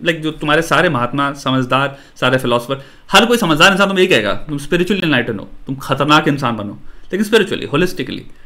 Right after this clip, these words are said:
not because। कन्फ्यूशियस से लेके, मियामोतो मुसाशी से लेके, स्टोइसिज्म से लेके, सारी फिलॉसफी जो आज के यूज़ करते हैं लोग, इन्हीं के मुंह पे थूक देते हैं,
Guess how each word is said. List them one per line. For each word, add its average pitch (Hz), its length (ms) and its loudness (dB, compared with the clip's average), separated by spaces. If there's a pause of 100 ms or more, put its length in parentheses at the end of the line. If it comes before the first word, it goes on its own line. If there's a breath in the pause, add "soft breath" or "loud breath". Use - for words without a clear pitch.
(800 soft breath)
not 196 160 6
because। 135 300 0 (1400 soft breath)
कन्फ्यूशियस 202 560 2
से 226 60 2
लेके, 170 380 0
मियामोतो 170 400 2
मुसाशी 160 360 0
से 160 80 2
लेके, 147 300 0
स्टोइसिज्म 175 520 2
से 180 100 0
लेके, 151 220 0
सारी 151 240 2
फिलॉसफी 156 280 0
जो 147 240 -2
आज 156 160 2
के 202 120 2
यूज़ 180 380 4
करते 180 280 4
हैं 113 120 4
लोग, 69 220 -8 (520 soft breath)
इन्हीं 208 200 8
के 214 40 8
मुंह 196 140 4
पे 196 80 6
थूक 147 240 0
देते 123 200 2
हैं, 104 360 -6